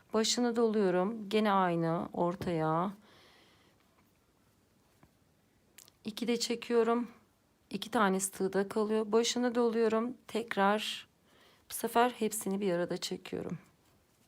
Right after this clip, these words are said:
Şu şekilde. Şimdi üç zincir yapıp örgümü döndürüyorum.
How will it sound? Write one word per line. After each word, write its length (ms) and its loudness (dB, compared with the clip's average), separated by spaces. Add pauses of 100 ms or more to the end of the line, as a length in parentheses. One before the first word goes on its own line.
(300)
Şu 160 -6
şekilde. 520 -6 (3000)
Şimdi 300 -2
üç 200 0
zincir 440 0
yapıp 580 0 (2500)
örgümü 420 4
döndürüyorum. 1080 2